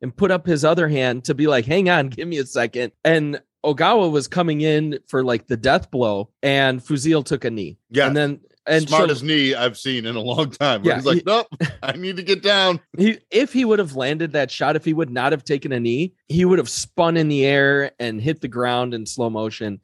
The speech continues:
Speaker 1: It would have been, it, it really was a smart knee. Like, it was probably the smartest thing ever. But then in the tenth round,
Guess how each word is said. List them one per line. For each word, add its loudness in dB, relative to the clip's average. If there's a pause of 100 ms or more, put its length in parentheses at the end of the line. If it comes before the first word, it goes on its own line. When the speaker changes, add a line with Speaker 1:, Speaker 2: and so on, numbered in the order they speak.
(100)
Speaker 1:
It 2
would 2
have -2
been, -2
it, 2
it 4
really 4
was 0
a -4
smart -6
knee. -8
Like, -6 (120)
it 0
was 2
probably 2
the 0
smartest -2
thing -2
ever. -2
But -6
then 2 (360)
in 2
the -2
tenth 0
round, 2